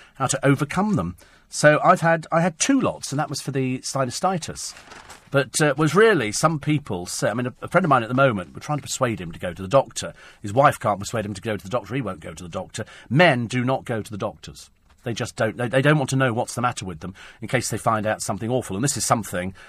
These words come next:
that, you know, could be treated quite easily, but because it's, it's of a personal nature, he doesn't want to go. And you feel like saying, "Oh, just go to the doctor, for goodness sake, make it, make it easier." Uh,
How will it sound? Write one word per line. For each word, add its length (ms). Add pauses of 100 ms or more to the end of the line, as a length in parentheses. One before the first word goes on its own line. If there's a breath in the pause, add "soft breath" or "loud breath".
(120)
that, 160
you 80
know, 140
could 160
be 80
treated 480
quite 260
easily, 460
but 160
because 420
it's, 240 (280 loud breath)
it's 120
of 80
a 60
personal 400
nature, 540
he 100
doesn't 160
want 100
to 60
go. 300 (800 soft breath)
And 80
you 20
feel 120
like 100
saying, 180
"Oh, 140
just 260
go 160
to 100
the 80
doctor, 360
for 80
goodness 300
sake, 200
make 240
it, 180
make 160
it 80
easier." 340 (520 loud breath)
Uh, 220